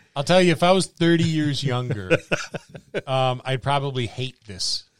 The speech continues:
Speaker 1: this
Speaker 2: Probably.
Speaker 1: subclass. But it is. It's, it's all about, it's,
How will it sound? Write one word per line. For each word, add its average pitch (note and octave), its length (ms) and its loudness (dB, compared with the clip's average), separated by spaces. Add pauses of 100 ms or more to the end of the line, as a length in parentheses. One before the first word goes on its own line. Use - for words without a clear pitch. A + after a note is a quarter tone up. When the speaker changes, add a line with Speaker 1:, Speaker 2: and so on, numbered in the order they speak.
Speaker 1:
this - 400 -10
Speaker 2:
Probably. G#2+ 300 -2 (180)
Speaker 1:
subclass. F#2 580 -10 (580)
But D#3 120 -2
it E3 120 4
is. B2 240 0
It's, C#3+ 240 -6
it's D3+ 240 -4
all D#3 160 6
about, C#3+ 320 4
it's, - 260 -6